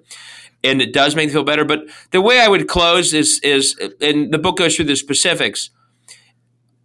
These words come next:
It's basically saying, you know, the Senate has to do X, people who give a lot of money have to do Y. But if you're not a billionaire, if you're not a senator, there, don't just wait around for them.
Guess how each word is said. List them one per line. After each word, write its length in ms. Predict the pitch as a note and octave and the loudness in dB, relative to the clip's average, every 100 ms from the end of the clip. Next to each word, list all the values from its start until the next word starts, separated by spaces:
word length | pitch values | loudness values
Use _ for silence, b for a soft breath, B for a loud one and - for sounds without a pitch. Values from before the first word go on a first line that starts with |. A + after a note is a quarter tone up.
| - | -4
It's 200 | G3+ G3+ | -2 0
basically 460 | C4+ D4 C#4 G#3+ | 0 0 0 2
saying, 340 | G3 G#3 F3 E3+ | 2 2 2 2
you 80 | G3+ | 2
know, 100 | D3+ | 2
the 80 | |
Senate 300 | D3+ A#3+ B3 | 2 2 2
has 180 | A3+ G3+ | 2 2
to 80 | G3 | 0
do 200 | D#3+ E3 | 0 2
X, 340 | C#3 C3 - | 2 2 0
people 280 | - F#3+ F#3+ | -2 -2 0
who 60 | E3+ | 0
give 120 | E3 | 0
a 60 | D#3 | 2
lot 140 | D3 | 2
of 60 | C#3+ | 2
money 180 | C#3+ | 0
have 80 | C3+ | -2
to 60 | - | -2
do 140 | B2 | 0
Y. 280 | A#2 A#2 A2+ | 2 2 2
But 240 | A#2+ C#3 - - | 0 -4 -8 -6
if 140 | F3+ | -2
you're 80 | G#3+ | 0
not 180 | G3+ G#3 | 4 4
a 60 | F#3+ | 2
billionaire, 580 | F3+ F3+ F3 F3+ E3+ | 2 2 2 2 2
if 140 | E3+ C#3 | 2 2
you're 160 | C#3+ | 2
not 160 | C#3 D#3+ | 2 2
a 60 | D#3 | 2
senator, 540 | F#3 D3+ C3 B2+ B2 B B B B | 2 2 2 0 -2 B B B B
there, 300 | - E3 E3+ - | 0 2 0 0
don't 220 | D#3+ A#3+ | 0 2
just 160 | B3+ F#3+ | 2 0
wait 200 | F#3+ F#3 | 2 2
around 220 | E3 D#3 | 2 2
for 120 | D#3 | 0
them. 300 | B2+ A#2+ E2+ | 0 0 -2